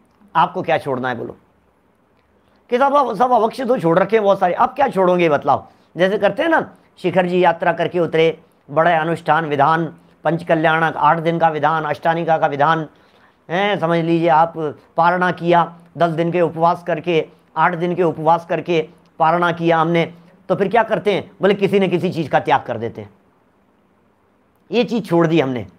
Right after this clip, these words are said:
शिखर जी की वंदना करके आए हमने, ये चीज़ छोड़ दी हमने। राकेश जी ऐसे ही कह रहे हैं ना, मोदी जी, बोलो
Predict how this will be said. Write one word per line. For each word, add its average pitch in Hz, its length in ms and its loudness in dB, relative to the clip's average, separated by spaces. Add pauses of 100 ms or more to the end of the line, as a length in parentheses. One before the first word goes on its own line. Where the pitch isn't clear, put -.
(680)
शिखर 214 240 2
जी 226 120 -2
की 240 60 2
वंदना 226 300 2
करके 208 240 0
आए 196 140 4
हमने, 185 400 0 (200)
ये 226 140 2
चीज़ 226 200 -4
छोड़ 185 240 2
दी 185 120 2
हमने। 151 260 -4 (300)
राकेश 190 300 2
जी 233 120 2
ऐसे 214 200 2
ही 208 80 0
कह 233 100 2
रहे 254 100 0
हैं 262 60 0
ना, 226 220 -2 (480)
मोदी 185 280 0
जी, 175 200 -2 (420)
बोलो 214 380 0